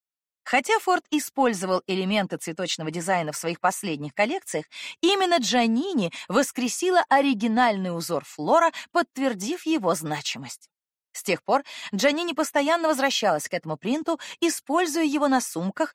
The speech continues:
шарфах и одежде. В две тысячи девятом году в честь него она назвала парфюм и даже использовала принт в мужской одежде в весенней курортной коллекции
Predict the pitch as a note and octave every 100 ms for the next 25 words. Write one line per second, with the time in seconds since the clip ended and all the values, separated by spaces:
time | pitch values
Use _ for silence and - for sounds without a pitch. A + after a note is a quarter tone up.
0 | _ - - F3 D#3+ - F3 _ F#3 D#3+
1 | D3 B2+ - F#2 _ _ _ _ - F3+
2 | G#3 G3+ - - F#3 F3 D3 D3 D3 E3
3 | C#4 - - - A#3 - E3+ A#3+ A#3 F3+
4 | G3 E3+ E3+ G3 G3+ F3+ D#3+ - C4+ D#4+
5 | E3+ _ D3+ D3+ C#3 C#3+ - E3 D#3 D#3+
6 | D#3 - F3+ C#4 B3+ - G#3+ A3+ A3 -
7 | - G3 C#3+ C#3+ C3 C#4 D4+ C#4+ C4+ -
8 | G3 G3+ A#3+ - - F4 F#4 E4+ G#3+ G3
9 | F3 - C#3 C3+ D#3+ D#4+ - D4